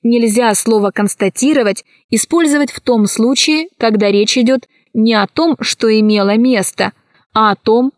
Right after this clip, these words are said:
что является лишь желательным. Неправильно поэтому фраза "Пусть будет больше медалей высшего достоинства у наших спортсменов", констатировала газета.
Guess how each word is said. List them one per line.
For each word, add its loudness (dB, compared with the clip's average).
что -4
является 0
лишь 0
желательным. 0
Неправильно 0
поэтому 0
фраза -2
"Пусть 0
будет 0
больше 0
медалей 0
высшего 0
достоинства 0
у -2
наших 0
спортсменов", -2
констатировала 0
газета. 0